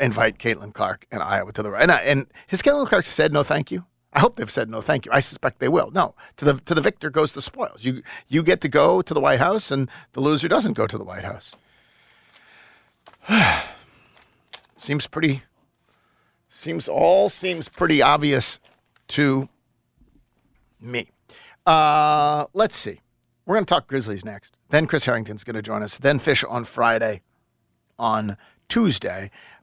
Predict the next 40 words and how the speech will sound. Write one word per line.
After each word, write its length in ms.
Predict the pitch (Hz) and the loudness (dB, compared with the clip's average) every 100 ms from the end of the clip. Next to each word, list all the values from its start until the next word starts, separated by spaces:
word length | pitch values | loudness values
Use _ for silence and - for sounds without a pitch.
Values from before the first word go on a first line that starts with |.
| - | -2
Uh, 380 | 120 110 107 107 - _ - | 2 4 4 0 -4 _ 2
I, 400 | 139 139 135 120 | 4 4 4 0
uh, 200 | 104 92 - _ _ _ _ _ | -2 -4 -14 _ _ _ _ _
it's 160 | 123 | -6
springtime, 600 | - 160 165 123 101 - _ _ _ _ _ _ | -2 0 0 0 -4 -6 _ _ _ _ _ _
and 160 | - 113 | -4 4
houses 360 | 123 131 120 | 4 4 -2
are, 200 | 110 107 101 _ - | -2 -2 -4 _ -20
are 80 | 101 | -10
popping 300 | - 139 120 | 0 2 2
up 120 | 110 | -2
on 80 | 110 | -2
the 60 | 101 | -2
market, 380 | 113 117 117 110 | 0 0 -2 -4
and 100 | 107 | -4
I 80 | |
was 140 | 101 - | -6 -2
talking 200 | 123 110 | -2 0
to 80 | 104 | -2
Josh 220 | 110 104 | -2 2
Hysaw 420 | 143 - 117 101 - - _ | 2 2 0 -2 -8 -20 _
the 120 | 117 107 | -2 0
other 180 | 101 | 0
day. 440 | 101 135 117 98 101 _ _ | 0 2 2 2 -4 _ _
Now 140 | 120 143 | 0 4
they 100 | 147 | 4
have 140 | 107 | 2
this 160 | 101 - | -4 -8
deal 340 | 110 95 90 _ _ _ _ _ - - | -4 -6 -6 _ _ _ _ _ -10 -6
where 380 | 127 120 110 104 _ _ _ | 0 4 4 0 _ _ _
if 180 | 127 - | -10 -4
they 160 | 131 165 | 2 2
list 300 | 165 160 - | 2 0 -2
your 100 | 165 | 0
home, 220 | 104 98 _ _ _ _ _ _ _ _ _ _ | 0 -4 _ _ _ _ _ _ _ _ _ _
go 100 | - | -6
ahead, 140 | 131 127 | -2 0
list 240 | 120 - | -2 -2
your 80 | 120 | -4
home 240 | 95 107 | -6 -8